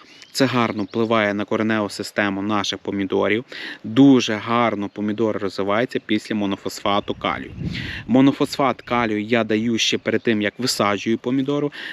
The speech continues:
за два-три дні до висадки помідорів у відкритий ґрунт. Я роблю підживлення монофосфатом калію.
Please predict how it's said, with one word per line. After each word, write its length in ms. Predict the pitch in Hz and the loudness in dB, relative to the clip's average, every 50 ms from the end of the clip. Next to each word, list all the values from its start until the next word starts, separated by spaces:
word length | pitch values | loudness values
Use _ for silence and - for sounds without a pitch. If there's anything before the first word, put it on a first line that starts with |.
| - - | -6 -4
за 260 | 107 104 120 127 107 | 0 4 4 4 4
два-три 880 | 110 110 113 123 120 113 101 104 107 - _ - - 127 123 117 107 95 | 4 0 0 0 2 2 0 -2 -6 -12 _ -2 2 4 4 4 4 2
дні 360 | - 107 110 113 131 170 196 _ - | 0 0 2 4 2 2 0 _ -4
до 180 | 110 117 110 | 0 0 2
висадки 440 | 104 110 120 - - 120 - - 98 | 2 2 0 0 -2 -8 -6 -6 -6
помідорів 600 | - - 104 104 104 98 107 113 120 127 135 - | -4 -2 -2 -2 0 2 2 4 4 4 2 0
у 40 | 110 | -4
відкритий 500 | 107 - - - 113 113 110 - 117 107 | -8 -10 -4 -2 0 0 2 0 0 -2
ґрунт. 240 | 107 98 95 87 - - - - - - | -2 -4 -6 -6 -8 -10 -14 -12 -8 -2
Я 240 | 107 117 120 113 110 | 2 4 4 6 4
роблю 260 | 117 120 110 110 101 | 4 2 2 0 -2
підживлення 540 | - - 95 101 107 107 120 139 147 143 123 | -4 -4 -8 -4 0 2 2 2 2 2 0
монофосфатом 880 | 104 104 104 107 104 - - 95 - - - 101 101 104 - 113 107 101 | 0 0 0 -2 -2 -4 -6 -10 -10 -6 -4 -2 -2 -2 -2 -4 -6 -6
калію. 380 | - - 95 78 76 73 - | -6 -8 -8 -8 -8 -10 -12